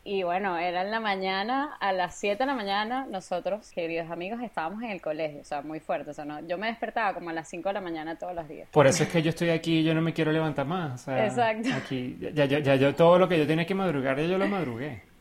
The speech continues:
Speaker 1: Es que ya, como, ¿qué es eso de estarse despertando a las cinco de la mañana? Esto es una maravilla aquí, aquí te despiertas a las ocho, con la calma, tal. <laughs>
Speaker 2: Mira, ¿y qué
Speaker 1: Buenísimo.
Speaker 2: canción te transporta a esa época?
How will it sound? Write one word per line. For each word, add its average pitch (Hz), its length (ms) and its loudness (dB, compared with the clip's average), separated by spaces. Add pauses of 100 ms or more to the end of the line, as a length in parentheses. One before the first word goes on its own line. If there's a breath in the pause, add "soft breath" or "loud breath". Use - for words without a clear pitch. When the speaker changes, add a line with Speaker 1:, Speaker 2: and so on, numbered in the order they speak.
Speaker 1:
Es 240 160 4
que 262 180 0
ya, 269 340 4
como, 233 300 -4
¿qué 240 120 -4
es 277 320 0
eso 320 100 0
de 320 60 0
estarse 226 280 -2
despertando 233 460 0
a - 20 -2
las 254 140 -4
cinco 196 180 -6
de 240 60 0
la 262 80 0
mañana? 170 420 -6
Esto 156 200 -14
es 180 40 -10
una 208 140 -8
maravilla 202 400 -2
aquí, 220 240 -4
aquí 180 160 -4
te - 80 -4
despiertas 214 400 -6
a - 20 -6
las 208 220 -10
ocho, 262 640 2
con 190 140 -4
la 170 120 -6
calma, 226 880 -2 (100)
tal. - 680 0
<laughs> - 480 -2
Speaker 2:
Mira, 160 160 6
¿y 151 40 8
qué 151 100 8
Speaker 1:
Buenísimo. 143 60 2
Speaker 2:
canción 180 280 6
te 214 80 6
transporta 160 680 4
a 147 140 6
esa 131 300 4
época? 113 420 -4